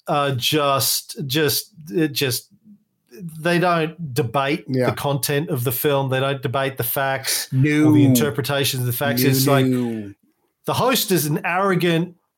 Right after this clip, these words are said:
Speaker 1: snide idiot. He's not funny.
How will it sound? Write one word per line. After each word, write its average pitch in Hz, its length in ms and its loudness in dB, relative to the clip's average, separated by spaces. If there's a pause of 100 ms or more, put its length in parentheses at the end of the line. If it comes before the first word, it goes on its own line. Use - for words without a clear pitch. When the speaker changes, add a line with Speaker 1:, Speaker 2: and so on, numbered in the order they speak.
(120)
Speaker 1:
snide 160 880 0
idiot. 147 520 0
He's 139 260 -2
not 208 260 0
funny. 147 680 -2